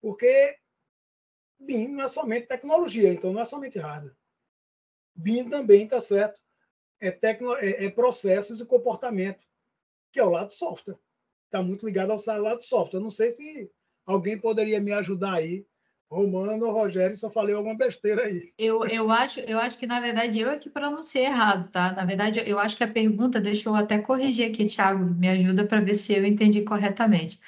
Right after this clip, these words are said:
Speaker 2: A sua pergunta, ela tava diretamente ligada às habilidades que a gente fala de so-, hard skill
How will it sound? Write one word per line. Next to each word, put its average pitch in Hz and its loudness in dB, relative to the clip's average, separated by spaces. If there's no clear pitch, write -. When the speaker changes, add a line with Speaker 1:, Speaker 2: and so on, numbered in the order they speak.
Speaker 2:
A 175 4
sua 214 4
pergunta, 214 6
ela 202 4
tava 202 2
diretamente 208 4
ligada 175 4
às 196 2
habilidades 220 4
que 214 -4
a 202 -2
gente 196 -6
fala 190 0
de 185 -4
so-, - -6
hard 214 2
skill 196 0